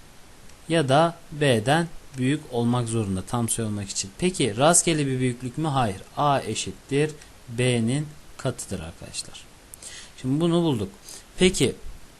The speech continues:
bu ifadenin A ve C kaç farklı tam sayı değeri vardır deniyor. Arkadaşlar, bu ifadeyi şöyle yazalım. A bölü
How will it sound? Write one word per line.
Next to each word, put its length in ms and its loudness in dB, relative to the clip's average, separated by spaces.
bu 220 6
ifadenin 760 6
A 240 6
ve 160 6
C 220 2
kaç 260 2
farklı 340 0
tam 220 2
sayı 220 0
değeri 240 -2
vardır 400 4
deniyor. 360 2
Arkadaşlar, 640 0
bu 40 4
ifadeyi 480 4
şöyle 240 0
yazalım. 340 0
A 340 4
bölü 280 0